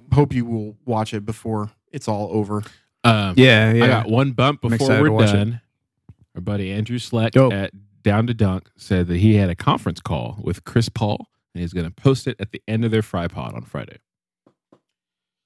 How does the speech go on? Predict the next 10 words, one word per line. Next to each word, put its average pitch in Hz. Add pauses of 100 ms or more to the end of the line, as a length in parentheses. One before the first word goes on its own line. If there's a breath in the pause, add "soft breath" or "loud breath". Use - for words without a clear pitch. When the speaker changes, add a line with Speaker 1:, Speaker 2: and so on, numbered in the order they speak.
(580)
Speaker 1:
Nice. 143 (1300)
Speaker 3:
Yay. 160
Speaker 2:
So 139
I'm 85
gonna 78
listen 95
to -
Speaker 1:
I'm -
Speaker 2:
that. 156
Speaker 1:
really, 135